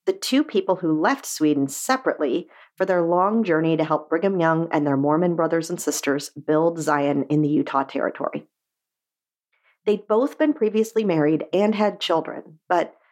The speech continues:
they each stepped on the sailing ship alone, Nils at the age of forty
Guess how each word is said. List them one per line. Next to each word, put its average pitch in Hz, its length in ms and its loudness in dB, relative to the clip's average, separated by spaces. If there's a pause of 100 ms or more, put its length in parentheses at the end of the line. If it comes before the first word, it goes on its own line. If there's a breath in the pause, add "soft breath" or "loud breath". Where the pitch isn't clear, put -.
(220 soft breath)
they 214 180 2
each 254 300 0
stepped 214 400 -2
on 180 140 2
the 185 80 0
sailing 160 420 2
ship - 380 -4
alone, 151 460 -2 (420)
Nils 151 360 2
at 143 100 -4
the 151 180 0
age 147 200 0
of 156 100 -6
forty 262 560 0